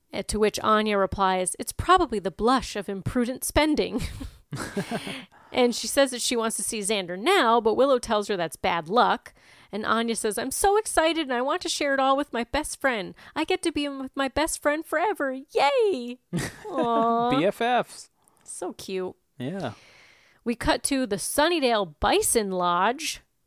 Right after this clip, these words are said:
Speaker 1: the location of the wedding. Guests are arriving. Xander's uncle Rory is trying to get a date with one of the catering staff.
Speaker 2: <laughs> Take it easy,
Speaker 1: DeHoffrin
Speaker 2: Rory. Leave
Speaker 1: I
Speaker 2: her
Speaker 1: know, this
Speaker 2: alone,
Speaker 1: guy.
Speaker 2: will ya?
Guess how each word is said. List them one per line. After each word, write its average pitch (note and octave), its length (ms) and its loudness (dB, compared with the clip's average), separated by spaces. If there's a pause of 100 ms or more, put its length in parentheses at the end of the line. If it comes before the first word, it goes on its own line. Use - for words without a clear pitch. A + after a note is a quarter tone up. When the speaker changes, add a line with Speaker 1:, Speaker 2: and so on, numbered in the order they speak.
Speaker 1:
the G#3 80 -2
location G#3+ 680 -2
of E3 100 -6
the E3 120 -2
wedding. G3+ 480 -2 (1000)
Guests B3 420 2
are C4 220 4
arriving. B3+ 640 2
Xander's A3+ 540 -2
uncle F#3 400 -4
Rory A3+ 440 2
is G#3+ 120 -2
trying G#3+ 320 0
to G3+ 80 -4
get G3 120 -2
a F3+ 60 -6
date G#3 300 0
with G3+ 160 -4
one F#3+ 100 -4
of F3+ 80 -6
the F#3 60 -12
catering A#3+ 560 -2
staff. A3+ 760 0
Speaker 2:
<laughs> - 100 -18 (220)
Take F3 220 2
it - 20 2 (160)
easy, C#3+ 160 2
Speaker 1:
DeHoffrin A2 240 0
Speaker 2:
Rory. G2+ 520 0 (200)
Leave F3+ 200 2
Speaker 1:
I F3+ 40 0
Speaker 2:
her F3+ 120 4
Speaker 1:
know, C3+ 180 4
this - 100 2
Speaker 2:
alone, A2+ 140 0
Speaker 1:
guy. B2 220 2
Speaker 2:
will D#3 60 2
ya? E3+ 180 0